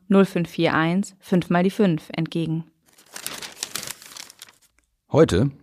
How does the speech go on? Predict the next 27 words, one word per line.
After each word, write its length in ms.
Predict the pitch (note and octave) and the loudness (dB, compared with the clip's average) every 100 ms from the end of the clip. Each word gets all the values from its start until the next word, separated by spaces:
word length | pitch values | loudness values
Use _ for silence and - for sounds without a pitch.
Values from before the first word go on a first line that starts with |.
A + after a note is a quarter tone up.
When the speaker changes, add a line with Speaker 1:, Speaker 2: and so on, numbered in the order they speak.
| - | 0
Speaker 2:
im 280 | G2 G2 F#2+ | 4 6 6
Jahr 200 | G#2+ B2 | 6 4
zweitausendeinundzwanzig, 1160 | C3+ C3 D#3+ C3+ A2+ G2+ G2+ - G2 A#2 A#2 | 4 4 4 4 4 4 2 2 0 0 0
ist 240 | F#2+ - - | -6 -6 0
kaum 200 | A#2+ A#2+ | 2 4
vorstellbar, 540 | A#2+ G#2+ F#2 F2 F2 | 4 4 2 2 -2
dass 220 | F2 - | -2 0
man 160 | F#2+ F#2 | 0 0
bei 100 | E2 | 0
einem 140 | F2+ | 0
fremden 340 | - A2+ A2 F#2+ | 2 4 4 4
Menschen 320 | A2+ B2 D2 | 2 2 -2
einfach 260 | F#2+ G2 | -2 -2
so 120 | F2 G2 | -2 -2
ins 120 | - | -2
Auto 260 | A2+ A2+ | -4 -4
steigt 420 | D#2 - - - - _ _ - | -6 -6 -10 -14 -20 _ _ -4
oder 160 | G2 G2+ | 2 6
jemanden 240 | G#2 G2 | 8 8
mitnimmt, 400 | C#3 - G#2 F2 | 8 8 8 8
den 300 | G2 F#2+ G2+ | 6 6 6
oder 120 | F#2+ | 4
die 100 | G2 | 4
man 120 | A#2 G2 | 6 6
gar 100 | F2+ | 2
nicht 160 | E2 | 0
kennt. 320 | - F#2 - | -2 -2 -2